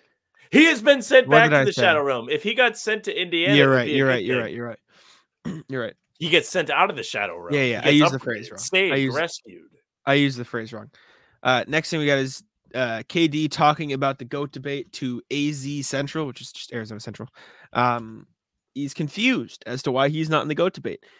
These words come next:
Speaker 2: Said, uh, "Because I went to the Warriors, why shouldn't I be in that? That's the question you should ask. Why not? What haven't I done?"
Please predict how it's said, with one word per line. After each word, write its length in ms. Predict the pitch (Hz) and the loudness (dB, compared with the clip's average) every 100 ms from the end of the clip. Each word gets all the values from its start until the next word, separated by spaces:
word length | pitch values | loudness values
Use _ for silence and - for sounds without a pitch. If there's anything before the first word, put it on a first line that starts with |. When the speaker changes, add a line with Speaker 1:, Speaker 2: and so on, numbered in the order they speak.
| _ _ | _ _
Speaker 2:
Said, 300 | - 135 131 | 0 2 2
uh, 400 | 131 127 123 110 | 2 0 -2 -6
"Because 280 | 143 151 151 | -6 -4 0
I 80 | 160 | 2
went 160 | 180 170 | 2 -2
to 60 | |
the 80 | 135 | -4
Warriors, 500 | 123 156 180 170 170 | -2 0 2 0 -2
why 160 | 143 160 | -2 -2
shouldn't 240 | 170 156 | -2 -4
I 60 | 151 | -2
be 160 | 143 160 | -2 -4
in 120 | 147 | -6
that? 200 | 117 - | -10 -10
That's 200 | 131 - | -12 -10
the 80 | 135 | -8
question 320 | 147 139 135 | -6 -6 -6
you 80 | 123 | -10
should 140 | 127 | -4
ask. 260 | 131 120 - | -4 -4 -4
Why 160 | 127 | -2
not? 300 | 147 143 123 - _ - | 0 -2 -4 -12 _ -4
What 100 | 151 | 0
haven't 260 | 151 143 | 0 0
I 60 | 139 | 0
done?" 240 | 156 123 | 0 0